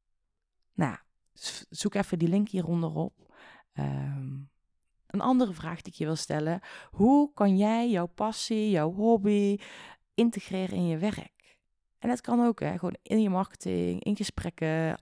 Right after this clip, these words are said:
I don't know. Hoeft niet heel moeilijk te zijn. Hoe kan jij verrassend uit de hoek komen? Hoe kan je die ander verrassen? Hoe kan jij dingen aanvliegen zodat je er meer energie van krijgt?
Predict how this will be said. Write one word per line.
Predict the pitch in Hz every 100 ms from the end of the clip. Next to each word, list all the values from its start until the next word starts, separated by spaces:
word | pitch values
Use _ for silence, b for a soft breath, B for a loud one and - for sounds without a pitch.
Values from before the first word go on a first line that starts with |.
| -
I | 226
don't | 202 160
know. | 143 156 -
Hoeft | 190 247 -
niet | 202
heel | 202 180
moeilijk | 180 196
te | - 131
zijn. | 127 - - B B B
Hoe | 202
kan | 302 294
jij | 269
verrassend | 269 285 277 262
uit | 285
de | 262
hoek | 240 311 -
komen? | 143 90 - 160
Hoe | 208
kan | 277
je | 277
die | -
ander | 311 302 240
verrassen? | 233 285 285 - - - _ _ _ _ - B B B B _
Hoe | 226
kan | - 277 262
jij | 240 240
dingen | 220 240 -
aanvliegen | - 240 240 208
zodat | 220 -
je | 208
er | 208
meer | 208 214
energie | - 185 190 285
van | - 165
krijgt? | - - - - _ -